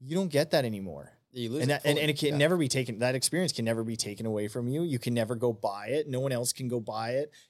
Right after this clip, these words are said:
Speaker 1: It's yours. And you get to offer it to somebody else, which I think ha-, holds so much power that in that, that frustration and that, you know, laying in bed at night, not being where you wanna be and being frustrated,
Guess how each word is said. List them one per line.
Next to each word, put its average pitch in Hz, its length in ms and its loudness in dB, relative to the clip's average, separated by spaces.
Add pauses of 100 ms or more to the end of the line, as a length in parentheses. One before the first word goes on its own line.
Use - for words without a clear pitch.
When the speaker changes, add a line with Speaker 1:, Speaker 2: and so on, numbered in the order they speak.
(100)
Speaker 1:
It's 113 180 -4
yours. 101 600 0 (260)
And 110 140 -2
you 127 240 2
get 127 140 6
to 110 100 2
offer 101 320 -6
it 92 120 -10
to 95 60 -10
somebody 95 380 -6
else, 82 220 -10
which 110 160 0
I 113 100 -4
think 160 220 -2
ha-, 117 140 -2 (100)
holds 123 280 0
so - 220 2
much 131 240 -2
power 127 460 -2 (760)
that 117 320 2 (140)
in 139 160 -2
that, 127 340 0 (560)
that 120 300 -4
frustration 127 800 2
and 110 300 -2
that, 104 520 -2 (580)
you 120 80 -2
know, 117 140 4
laying 120 240 6
in 113 100 2
bed 123 200 6
at 120 100 4
night, 117 300 2
not 117 180 0
being 117 220 0
where 113 100 4
you 110 100 0
wanna 107 200 0
be 127 420 2
and 110 160 -2
being 110 160 -6
frustrated, 117 840 0